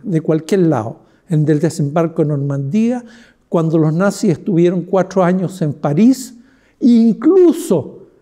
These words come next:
cuando Chile estuvo cuatro años en Lima, también revisando los documentos yo he encontrado este fenómeno. Entonces, se echa de menos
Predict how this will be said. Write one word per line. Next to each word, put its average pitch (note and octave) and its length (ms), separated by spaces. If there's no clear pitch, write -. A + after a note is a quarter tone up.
cuando F3+ 320
Chile G3 380
estuvo F#3 500
cuatro G#3+ 460
años E3+ 480
en E3+ 260
Lima, C4 640
también G#3+ 640
revisando G3+ 640
los E3+ 160
documentos F3+ 600
yo F3+ 120
he F#3 40
encontrado F3+ 800
este F3 300
fenómeno. B2+ 640
Entonces, G#3+ 480
se - 220
echa B3+ 280
de F#3 140
menos G#3 520